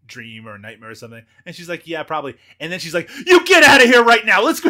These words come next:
<laughs> Like, she just loses it immediately. But the thing, the second thing I most like about this movie is someone that you already mentioned, Liam. Anna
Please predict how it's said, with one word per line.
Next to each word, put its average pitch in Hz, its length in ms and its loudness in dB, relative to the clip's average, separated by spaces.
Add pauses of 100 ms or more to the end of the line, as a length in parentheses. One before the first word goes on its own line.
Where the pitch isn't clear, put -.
(160)
<laughs> 302 160 -2
Like, 240 140 -2
she 302 100 -14
just 269 180 -2
loses 226 560 -10
it 220 200 -8 (260)
immediately. 147 800 -10 (340)
But 139 160 -10
the 156 80 -12
thing, 202 380 -14
the 151 80 -16
second 160 400 -14
thing 110 160 -20
I 107 80 -20
most 101 220 -20
like 104 120 -20
about 101 200 -20
this 104 140 -20
movie 104 300 -20
is 131 220 -20
someone 139 280 -18
that 120 120 -20
you 117 100 -16
already 110 220 -16
mentioned, 104 420 -20
Liam. 101 340 -20 (320)
Anna 262 260 -8